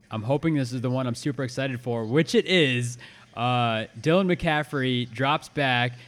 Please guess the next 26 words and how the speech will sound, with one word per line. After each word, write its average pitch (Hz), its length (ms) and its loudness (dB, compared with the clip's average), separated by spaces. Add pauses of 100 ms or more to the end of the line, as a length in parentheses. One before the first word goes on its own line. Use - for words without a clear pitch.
(180)
dumps 151 280 0
it 156 80 2
off 143 220 2
to 135 120 -2
his, 123 300 -2 (380)
uh, 113 300 -2
f-, - 200 -16
true 196 300 6
freshman 151 500 0
wide 135 220 2
receiver, 135 500 0
Mikey 135 360 0
Sainristil, 127 760 -2
on 135 220 -2
the 156 80 -2
left 139 260 -2
side, 123 480 -2
cuts 151 320 -4
it 175 140 0
up, 123 240 -4
spin 165 440 0
move, 135 360 -2
stays 151 400 -2
on 160 140 2
his 143 160 -4
feet, 127 360 -2